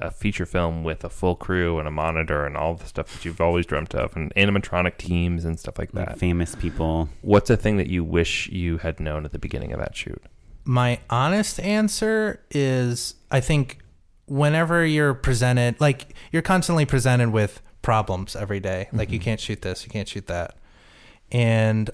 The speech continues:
Speaker 3: a lot of the times my attitude was always like, "I'll work around, I'll be, you know, I'm the good
Speaker 1: Mm-hmm.
Speaker 3: boy, I'm gonna work around in this box."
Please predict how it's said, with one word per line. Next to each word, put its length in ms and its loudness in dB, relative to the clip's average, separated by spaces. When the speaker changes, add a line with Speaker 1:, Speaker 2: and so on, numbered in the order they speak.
Speaker 3:
a 80 2
lot 240 4
of 80 2
the 80 2
times 560 0
my 220 4
attitude 460 2
was 160 0
always 280 2
like, 300 0
"I'll 220 6
work 280 6
around, 360 6
I'll 200 6
be, 420 4
you 180 0
know, 180 4
I'm 200 2
the 80 4
good 220 2
Speaker 1:
Mm-hmm. 40 -2
Speaker 3:
boy, 460 4
I'm 80 0
gonna 160 2
work 240 2
around 480 2
in 180 2
this 180 0
box." 600 0